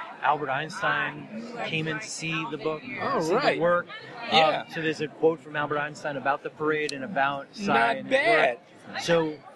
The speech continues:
Speaker 1: we're rediscovering this, bringing it out to a new audience. We're working with Hillary Shute, who's an amazing
Speaker 2: Oh, okay.
Speaker 1: scholar
Speaker 2: The, the
Speaker 1: who,
Speaker 2: scholar, yeah,
Speaker 1: yep.
Speaker 2: sure.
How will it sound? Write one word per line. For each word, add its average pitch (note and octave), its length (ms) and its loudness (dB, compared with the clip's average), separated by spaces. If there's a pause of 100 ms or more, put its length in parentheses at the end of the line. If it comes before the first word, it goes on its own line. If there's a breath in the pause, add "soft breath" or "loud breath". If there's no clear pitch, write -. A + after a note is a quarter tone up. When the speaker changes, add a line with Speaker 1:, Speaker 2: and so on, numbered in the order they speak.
(160)
Speaker 1:
we're E3 200 2
rediscovering F#3 640 -4
this, F3 140 -10
bringing E3+ 280 -6
it E3 80 -4
out - 140 -4 (120)
to - 140 -4
a D3 100 -8
new D#5+ 120 0
audience. D#3 580 -2
We're D3+ 80 0
working D3+ 320 -2
with D3 100 -8
Hillary D#3 400 -2
Shute, E3 480 -6
who's D3 240 -6
an C#3+ 80 -6
amazing C#3+ 480 -4
Speaker 2:
Oh, D#4 360 2
okay. F3+ 280 4
Speaker 1:
scholar D#3+ 280 2
Speaker 2:
The, - 40 0
the D#3+ 60 -4
Speaker 1:
who, D3+ 80 0
Speaker 2:
scholar, D#3 400 6
yeah, A3+ 160 0
Speaker 1:
yep. D#3 100 4
Speaker 2:
sure. G3 300 -2